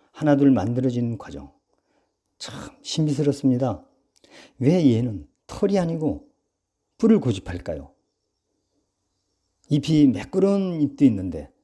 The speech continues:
또 부드러운 털도 있는데 왜 꼭 뿔을 고집할까요? 페록스와 비교하면 뿔 크기는 작지만 이 멜라노블라타는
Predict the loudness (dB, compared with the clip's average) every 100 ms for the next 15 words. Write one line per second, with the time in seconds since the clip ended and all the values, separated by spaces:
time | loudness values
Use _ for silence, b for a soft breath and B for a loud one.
0 | _ _ _ _ _ _ _ _ _ _
1 | 0 0 -4 0 2 2 -2 0 4 4
2 | 4 -2 -6 -10 -10 -6 -4 -2 2 2
3 | 0 0 4 4 4 -2 -6 -12 -10 -16
4 | -18 _ _ _ _ _ _ _ _ _
5 | _ _ _ _ 4 4 4 2 2 4
6 | 4 6 6 6 2 -2 -10 _ -4 -4
7 | -4 0 2 2 0 -6 -12 -8 0 2
8 | 2 -2 -14 _ _ _ -2 4 6 8
9 | 6 4 0 -2 -4 -4 -4 -4 -4